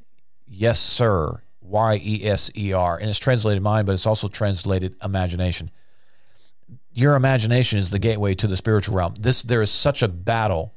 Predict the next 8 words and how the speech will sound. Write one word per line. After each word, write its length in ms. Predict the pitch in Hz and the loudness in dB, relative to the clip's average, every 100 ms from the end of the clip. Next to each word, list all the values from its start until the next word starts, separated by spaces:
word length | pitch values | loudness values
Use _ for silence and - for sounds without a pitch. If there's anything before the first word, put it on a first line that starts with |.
| - | -10
right, 300 | 95 92 92 80 | -4 -2 -4 -8
right 200 | 101 95 | -4 -2
now 300 | 98 92 92 - - | 0 -2 -4 -12 -2
over 640 | 120 135 139 123 131 131 | 2 4 4 4 2 0
what 420 | 135 95 110 123 - | -4 -4 0 0 0
occupies 1000 | 120 113 117 107 113 95 90 90 87 - | 0 2 2 2 4 2 2 0 -2 -6
the 340 | 110 104 110 95 | -8 -4 -4 -2
imagination. 800 | 98 101 92 92 92 87 80 - | -2 0 0 0 0 -2 -6 -12